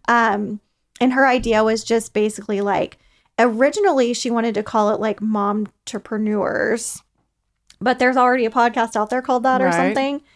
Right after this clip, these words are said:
Speaker 1: And so she's like, "Oh my gosh, we can't use that name. What do we do?" And I'm like, "I have no clue. Um, let's brainstorm." And then she sent me this text message and she's like, "What about busy moms?"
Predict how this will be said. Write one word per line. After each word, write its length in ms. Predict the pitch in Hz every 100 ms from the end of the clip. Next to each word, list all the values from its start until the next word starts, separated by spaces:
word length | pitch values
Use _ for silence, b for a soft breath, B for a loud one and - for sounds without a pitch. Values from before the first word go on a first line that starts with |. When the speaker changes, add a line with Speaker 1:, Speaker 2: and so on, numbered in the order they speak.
| b b
Speaker 1:
And 100 | 226 233
so 100 | 226
she's 240 | 240 226
like, 140 | 240 -
"Oh 80 |
my 100 | 330
gosh, 260 | 359 349 339
we 120 | 339
can't 240 | 370 320 349
use 160 | 330
that 180 | 330 311
name. 220 | 320 320
What 120 | 302
do 60 | 320
we 140 | 311
do?" 320 | 311 330 311 302
And 160 | 277
I'm 80 | 240
like, 240 | 226 196
"I 60 | 330
have 160 | 349 311
no 180 | 320 311
clue. 480 | 320 302 294 285 - b b -
Um, 220 | 220 226
let's 220 | 262 320
brainstorm." 800 | - 269 269 - 226 214 208 214
And 220 | - 233 233
then 360 | 233 226 220
she 200 | - 240
sent 180 | 220 220
me 80 | 226
this 180 | 226 -
text 280 | 262 262
message 300 | 277 262 233
and 120 | 233 214
she's 240 | 226 -
like, 180 | 214 -
"What 120 | 196
about 260 | 233 233 -
busy 300 | 190 208 196
moms?" 540 | - - - 214